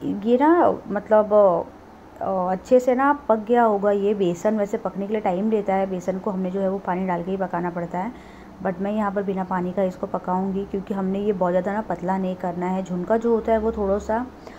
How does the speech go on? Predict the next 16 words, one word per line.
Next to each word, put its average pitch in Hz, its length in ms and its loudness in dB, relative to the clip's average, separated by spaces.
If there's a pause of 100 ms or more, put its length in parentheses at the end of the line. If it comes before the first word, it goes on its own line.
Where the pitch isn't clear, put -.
(260)
अ, 196 200 0
कैसे 220 260 2
ना 339 80 2
वो 381 80 2
मोटा 247 320 2
ही 240 120 4
होता 208 200 0
है, 214 80 0
थोड़ा 254 140 2
थिक 233 260 -2
ही 226 80 -2
होता 202 260 0
है। 185 60 -2
तो 190 120 -6
यहाँ 180 400 -4
पे, 294 200 4